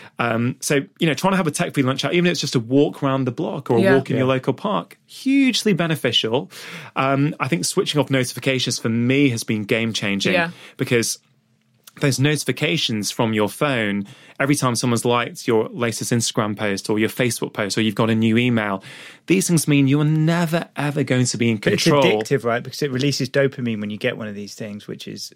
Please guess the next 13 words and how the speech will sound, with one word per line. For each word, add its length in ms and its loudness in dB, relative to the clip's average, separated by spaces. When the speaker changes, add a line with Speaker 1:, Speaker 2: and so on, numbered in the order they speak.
Speaker 3:
addictive. 640 -6
And 100 -10
so 120 -6
you're 260 -8
constantly 600 -2
looking 340 -4
for 160 -6
that 220 -2
next, 520 -4
for 120 -4
that 160 0
next 240 -4
Speaker 1:
Yeah, 80 4